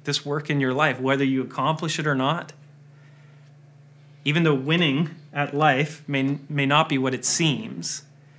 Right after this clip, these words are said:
Jesus is calling you to live a victorious Christian life.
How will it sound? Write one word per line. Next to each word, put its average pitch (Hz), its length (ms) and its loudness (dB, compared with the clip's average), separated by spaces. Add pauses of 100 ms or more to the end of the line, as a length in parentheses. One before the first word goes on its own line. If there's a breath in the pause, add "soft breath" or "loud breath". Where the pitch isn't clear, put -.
(300 soft breath)
Jesus 170 400 -2
is 202 320 2
calling 131 480 0
you 120 160 -2
to 131 240 -4
live 131 500 -2
a 127 80 -6
victorious 156 840 -6
Christian 151 500 -4
life. - 460 -8